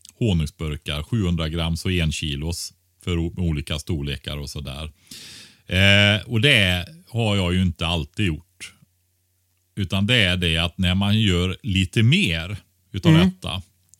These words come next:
Speaker 1: så är det väldigt skönt att ha det lite standardiserat. Allt ifrån
Speaker 2: Mm.
Speaker 1: när du ska stapla det i, och det räcker inte och det behövs mycket och sånt där, va.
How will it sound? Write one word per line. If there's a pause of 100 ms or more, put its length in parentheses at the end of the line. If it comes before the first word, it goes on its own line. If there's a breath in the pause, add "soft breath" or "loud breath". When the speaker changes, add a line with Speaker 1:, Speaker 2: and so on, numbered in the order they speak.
(180)
Speaker 1:
så
är
det
väldigt
skönt
att
ha
det
lite
standardiserat.
Allt
ifrån
Speaker 2:
Mm.
Speaker 1:
när
du
ska
stapla
det
i, (120)
och
det
räcker
inte
och
det
behövs
mycket
och
sånt
där,
va.